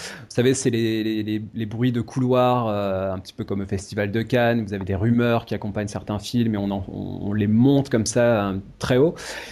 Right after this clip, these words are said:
Mais c'est vrai qu'aujourd'hui, euh, on a des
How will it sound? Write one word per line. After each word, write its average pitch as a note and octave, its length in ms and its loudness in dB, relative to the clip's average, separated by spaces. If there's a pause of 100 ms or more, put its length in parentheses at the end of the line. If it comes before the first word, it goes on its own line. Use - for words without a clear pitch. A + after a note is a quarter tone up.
(120)
Mais A#2+ 80 2
c'est B2+ 120 2
vrai C#3 140 6
qu'aujourd'hui, C#3 680 2
euh, G#2 800 -2 (280)
on A2 140 -6
a G#2+ 80 0
des G#2+ 220 -2